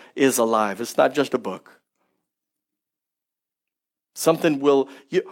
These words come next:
most of it will look just like you're reading, you're listening, you're expecting, you're putting your faith while you're reading, and then boom, one of those <laughs> verses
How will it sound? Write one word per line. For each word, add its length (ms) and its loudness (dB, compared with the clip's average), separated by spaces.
most 400 2
of 140 4
it 160 2
will 160 2
look 260 0
just 220 0
like 240 2
you're 140 0
reading, 420 0
you're 140 0
listening, 420 0
you're 140 -2
expecting, 680 -2
you're 200 -2
putting 300 2
your 100 0
faith 500 0
while 160 4
you're 200 0
reading, 360 2
and 80 2
then 260 0
boom, 360 2
one 160 6
of 140 2
those 180 4
<laughs> 0 -
verses 580 0